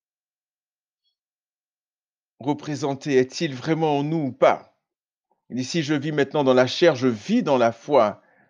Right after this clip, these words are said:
au Fils de Dieu ou dans la foi du Fils de Dieu. » Dans quelle foi est-ce que nous vivons ? Est-ce que nous vivons dans la foi de l'ennemi, dans la foi du diable, dans notre propre foi ou dans celle du Fils de Dieu ? Est-ce que nous vivons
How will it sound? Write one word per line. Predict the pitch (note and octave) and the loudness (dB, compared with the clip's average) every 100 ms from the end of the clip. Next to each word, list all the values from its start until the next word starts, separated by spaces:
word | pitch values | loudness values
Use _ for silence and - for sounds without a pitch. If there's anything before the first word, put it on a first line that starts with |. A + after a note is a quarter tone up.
| _ | _
au | C3+ | -6
Fils | B2+ - D3+ A2 | -4 -4 -6 -4
de | B2 | -4
Dieu | A2 - A#2+ | -4 -2 0
ou | A#2 C3+ | 0 2
dans | B2+ | 0
la | A2+ | 0
foi | A2+ - E3 B2+ | -2 0 4 4
du | A#2 | 0
Fils | - C#3 A#2 | -12 -12 -10
de | A2+ | -10
Dieu. » | G2+ B2+ B2 | -8 -4 -4
Dans | D3+ | -2
quelle | A3 G3 | 0 0
foi | - C#3 | 4 4
est-ce | B2+ - | 4 2
que | |
nous | B2+ C3 | 0 0
vivons ? | B2 A#2+ C3 A2 F#2 - - - | -2 -2 0 -2 -4 -16 -20 -20
Est-ce | - | -2
que | D#3+ | 0
nous | D3+ | 0
vivons | B2+ D3 D#3+ | -2 0 2
dans | D3+ | 6
la | C#3 | 6
foi | C3 - C#3+ | 4 4 4
de | C3 | 6
l'ennemi, | C3+ D3+ A3 | 2 0 2
dans | F3 | 4
la | C3+ | 4
foi | C3 C#3 | 6 4
du | A#2+ C3 | 2 -2
diable, | C#3 G#3 D3+ | 2 4 4
dans | C3+ | 2
notre | C#3 | 0
propre | - D#3 C3+ | 0 0 -2
foi | - F3 G#3+ G#3+ - - _ | 0 4 4 2 -14 -20 _
ou | D3 | -2
dans | D#3+ D3 | 0 0
celle | - A#3+ F3+ | 2 2 2
du | C3 C3 | -4 -8
Fils | - D#3 A#2 | -10 -10 -6
de | B2+ | -6
Dieu ? | G#2 D3+ A2+ G2 _ _ _ _ _ _ _ | -6 -8 -8 -10 _ _ _ _ _ _ _
Est-ce | C3+ - | -6 2
que | |
nous | F#3 F#3+ E3 - _ _ _ _ | 4 4 2 -4 _ _ _ _
vivons | A#2+ A#2 E3 C#3+ G3+ E3+ A#2 | -16 -12 -8 -2 0 0 -2